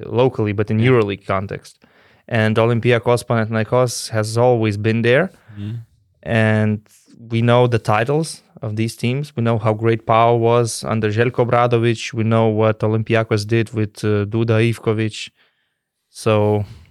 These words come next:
Speaker 1: yeah, I would take those Greek teams.
Speaker 2: But between players, I'm not sure.
Speaker 1: I don't know. We don't really have these
Speaker 3: There is no such type of thing
Speaker 2: No
Speaker 3: in, here in
Speaker 2: Kobe,
Speaker 3: Europe.
Speaker 2: LeBron, no Magic, Larry Bird,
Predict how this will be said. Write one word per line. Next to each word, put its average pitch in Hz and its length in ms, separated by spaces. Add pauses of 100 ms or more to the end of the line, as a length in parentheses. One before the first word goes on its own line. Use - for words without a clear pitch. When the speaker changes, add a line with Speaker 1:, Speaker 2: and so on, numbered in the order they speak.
(960)
Speaker 1:
yeah, 104 140
I - 20
would 110 180
take 110 220
those - 500 (440)
Greek 107 240
teams. - 380 (120)
Speaker 2:
But - 80 (140)
between 117 340
players, 151 800 (720)
I'm 113 180
not 120 220
sure. - 260
Speaker 1:
I 208 40
don't 202 140
know. 196 160
We 175 140
don't 156 300 (100)
really 151 240
have 143 340
these 131 500 (360)
Speaker 3:
There 117 220
is 113 80
no 117 140
such 110 260
type 98 200
of 95 80
thing 104 200
Speaker 2:
No 107 180
Speaker 3:
in, 101 100
here 92 120
in 92 60
Speaker 2:
Kobe, 113 320
Speaker 3:
Europe. 104 220
Speaker 2:
LeBron, 107 340
no 104 180
Magic, 101 460
Larry 95 300
Bird, 95 340